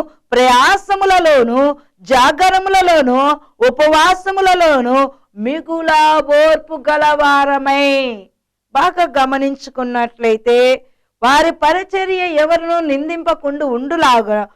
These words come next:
నిందింపకుండా ఉండులాగున వారు ఏం చేస్తున్నారంట? శ్రమలు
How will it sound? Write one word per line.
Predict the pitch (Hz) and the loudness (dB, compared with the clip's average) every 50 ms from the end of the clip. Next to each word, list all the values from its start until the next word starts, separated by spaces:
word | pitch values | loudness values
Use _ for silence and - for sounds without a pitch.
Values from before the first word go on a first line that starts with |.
| _ _ _ 226 | _ _ _ -6
నిందింపకుండా | 247 285 311 330 349 370 381 349 - 381 381 381 359 339 359 370 370 320 285 294 302 - _ _ _ _ | -4 -2 -2 -2 -4 -4 -6 -4 -4 -4 -4 -4 -6 -6 -2 0 2 2 2 2 0 -2 _ _ _ _
ఉండులాగున | 226 269 311 349 381 392 370 302 247 233 220 220 220 214 220 | -6 -6 -4 -2 0 0 2 2 2 2 2 0 0 0 -2
వారు | 233 220 254 262 269 | 0 0 0 0 2
ఏం | 277 277 320 370 381 | 2 0 0 0 -2
చేస్తున్నారంట? | 359 359 349 349 - 320 302 294 294 285 277 277 269 254 - 254 247 254 262 262 254 - _ _ _ _ _ _ | -4 -4 -4 -4 -4 -2 -2 0 0 0 -2 -2 -4 -2 0 2 2 2 2 0 -2 -4 _ _ _ _ _ _
శ్రమలు | - 277 277 285 359 392 392 | -2 -2 0 0 0 -2 -2